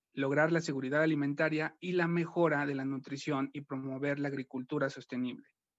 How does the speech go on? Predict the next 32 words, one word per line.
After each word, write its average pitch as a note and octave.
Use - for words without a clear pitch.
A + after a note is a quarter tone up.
El C#3+
tercero F#3+
es E3
bienestar D#3
y D#3
salud. E3+
Con C#3+
ello F3+
se F3
pretende E3
garantizar C3
una C3
vida C3
sana D3
y F3+
promover E3
el D3
bienestar C3+
para C3+
todos E3
y C#3
en C3
todas C3+
las B2+
edades. A2+
El C#3
cuarto D#3+
es D#3
una D#3
educación C#3+
de C#3+
calidad, C3+